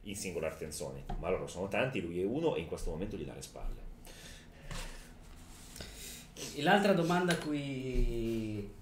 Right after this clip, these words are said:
Speaker 2: rispondo io della vecchia tabella è che quella di uno di noi rimane marchiato dalla magia o da qualche cosa.
Speaker 1: Ah, sì, sì, sì, sì.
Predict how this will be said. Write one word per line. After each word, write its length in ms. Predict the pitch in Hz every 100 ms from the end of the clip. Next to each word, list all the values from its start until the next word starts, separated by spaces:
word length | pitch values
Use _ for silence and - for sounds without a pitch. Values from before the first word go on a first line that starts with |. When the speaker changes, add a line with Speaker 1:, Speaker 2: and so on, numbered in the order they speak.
| - -
Speaker 2:
rispondo 880 | 110 - - 143 131 123 127 131
io 560 | 123 113 113 131 156 - - - 113
della 440 | 113 117 117 110
vecchia 280 | 110 123 120
tabella 560 | 113 117 98 101 120 127
è 140 | 113
che 380 | 117 120 123 123
quella 360 | - 117 120 123
di 320 | 117 117 127 135
uno 220 | 151 151
di 100 | 143
noi 180 | 139 131
rimane 280 | 123 120
marchiato 880 | 117 117 113 131 113 110 127 110 107 107
dalla 220 | 104 104
magia 520 | 104 107 117 113 107
o 60 | 101
da 100 | 101
qualche 340 | 98 101 104
cosa. 280 | 92 90 98
Speaker 1:
Ah, 280 | 127 139 135
sì, 260 | 92 71 -
sì, 160 | 76
sì, 140 | - 76
sì. 180 | -